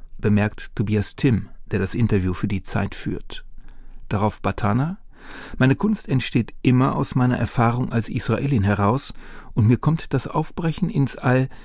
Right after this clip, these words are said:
wie die ultimative Diaspora vor, eine Form der Erlösung.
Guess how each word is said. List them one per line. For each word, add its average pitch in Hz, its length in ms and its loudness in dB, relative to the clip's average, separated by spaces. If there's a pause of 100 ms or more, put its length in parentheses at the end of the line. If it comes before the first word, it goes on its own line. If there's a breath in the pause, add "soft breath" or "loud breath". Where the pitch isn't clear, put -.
(200 loud breath)
wie 123 100 4
die 120 220 2
ultimative 165 640 2
Diaspora 123 560 2
vor, 98 340 -4 (160)
eine 117 180 4
Form 135 300 4
der 127 160 2
Erlösung. 120 440 0